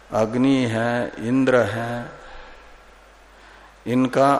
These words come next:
अपना अपना कार्य बिना थके समय से करते रहना, यह स्वतः संभव नहीं है यदि कोई शासक न हो,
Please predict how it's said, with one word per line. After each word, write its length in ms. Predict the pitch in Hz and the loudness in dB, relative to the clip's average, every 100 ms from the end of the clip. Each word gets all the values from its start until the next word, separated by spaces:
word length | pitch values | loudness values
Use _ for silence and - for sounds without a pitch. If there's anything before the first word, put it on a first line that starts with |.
| - | 0
अपना 420 | 113 117 - 135 139 | -2 -2 -2 0 2
अपना 480 | - 117 127 123 117 - | 0 -2 -2 0 0 -2
कार्य 760 | - 113 117 113 90 95 135 214 - - - - - - - - - - - - | -2 0 0 -2 -2 2 2 0 -10 -20 -20 -20 -20 -20 -20 -20 -20 -20 -20 -12
बिना 400 | 113 123 127 135 131 | -2 0 2 2 0
थके 380 | 120 110 135 143 | -4 -4 -2 0
समय 500 | 135 - 120 120 123 | -2 -4 -4 -2 -2
से 360 | 117 - 104 143 - - - - - - - - - - - | -4 -6 -4 -4 -6 -14 -20 -20 -20 -20 -20 -20 -20 -20 -6
करते 440 | 117 113 - 151 | -2 -2 2 4
रहना, 420 | 135 107 98 92 101 196 - - - - - - - - - - - - - - - - - - - | 4 0 -2 -2 -2 -4 -8 -18 -20 -20 -20 -20 -20 -20 -20 -20 -20 -20 -20 -20 -20 -20 -20 -20 -6
यह 420 | 120 143 135 151 147 | 2 6 6 4 0
स्वतः 640 | - - 123 - 135 156 - - - - | -2 -2 0 2 2 2 2 -4 -14 -12
संभव 500 | - 117 123 131 139 | -4 0 2 2 4
नहीं 300 | 139 151 139 | 6 6 4
है 240 | 87 85 - - - - | 2 -6 -10 -18 -14 -6
यदि 260 | 120 131 | -4 -2
कोई 240 | 123 127 127 | -2 -2 -2
शासक 560 | - 123 123 - 123 | 0 0 0 -2 -4
न 240 | 131 127 131 110 | -2 2 2 0
हो, 200 | 98 87 | -2 -6